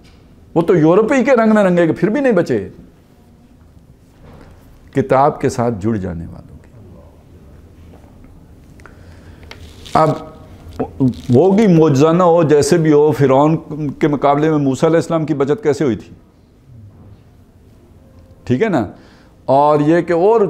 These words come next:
जंगें आप सारी पढ़ लें जो हुजूर के दौर में भी हुई हैं, उसमें आपको हर जगह पे फरिश्ते और वो नज़र, तो आज किधर फरिश्ते कहीं,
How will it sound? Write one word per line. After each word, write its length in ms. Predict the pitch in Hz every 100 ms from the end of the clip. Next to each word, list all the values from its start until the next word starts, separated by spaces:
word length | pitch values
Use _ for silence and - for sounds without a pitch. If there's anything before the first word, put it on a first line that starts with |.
| 131
जंगें 280 | 147 160 180
आप 160 | 160 160
सारी 280 | 151 156 165
पढ़ 180 | 165
लें 240 | 175 147 170
जो 120 | 151
हुजूर 220 | 123 165
के 100 | 180 180
दौर 180 | 165 156
में 160 | 156
भी 80 | 143
हुई 160 | 123 127
हैं, 140 | 160
उसमें 300 | 165 156 165
आपको 380 | 160 147 - 180
हर 120 | 139 139
जगह 240 | 165 175
पे 140 | 170 156
फरिश्ते 560 | - 143 139 - 160 151
और 180 | 143
वो 140 | 135 143
नज़र, 260 | 135 135
तो 140 | 117 139
आज 220 | 147 175
किधर 220 | 175 170
फरिश्ते 340 | 143 143 - 160
कहीं, 240 | 147 135